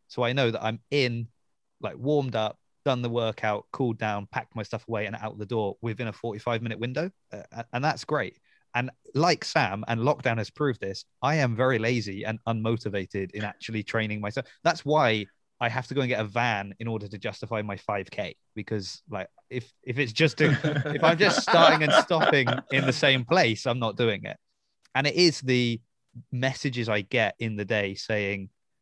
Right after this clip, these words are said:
Speaker 1: "Oh, have you seen the workout tonight? Are you in? Oh, no, why not?" kind of thing. And,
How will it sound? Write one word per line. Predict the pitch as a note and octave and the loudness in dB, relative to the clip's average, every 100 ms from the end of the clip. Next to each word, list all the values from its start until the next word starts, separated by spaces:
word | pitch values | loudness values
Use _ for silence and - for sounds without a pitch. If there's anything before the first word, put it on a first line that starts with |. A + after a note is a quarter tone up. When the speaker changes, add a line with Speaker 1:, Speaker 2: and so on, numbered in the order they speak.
| _ - | _ -6
Speaker 1:
"Oh, | C3+ | -4
have | A#2 | -2
you | A#2 | -2
seen | C3+ | -2
the | A#2+ | 0
workout | A#2 B2 A#2+ A2 | 2 0 0 -4
tonight? | - A2 G#2 G2 | -4 -4 -2 -2
Are | A2+ | -4
you | A2 A#2 | -2 2
in? | A2+ A2 G#2+ G2+ - | 2 2 -4 -10 -6
Oh, | C3 - | -8 -6
no, | A#2 A#2+ A#2+ | 0 4 4
why | G#2+ A#2 A2 | 4 2 2
not?" | A2+ A2 - | 2 0 -2
kind | - A2+ | -4 -4
of | |
thing. | - A2+ | -4 -6
And, | G#2+ G#2+ | -6 -6